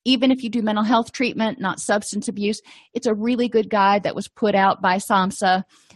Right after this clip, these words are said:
that will delve into this very complex topic.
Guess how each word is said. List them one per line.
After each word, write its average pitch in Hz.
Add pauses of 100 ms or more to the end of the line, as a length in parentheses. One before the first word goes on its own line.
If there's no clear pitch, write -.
that 196
will 190 (160)
delve 185 (100)
into 190
this 165
very 185
complex 165
topic. -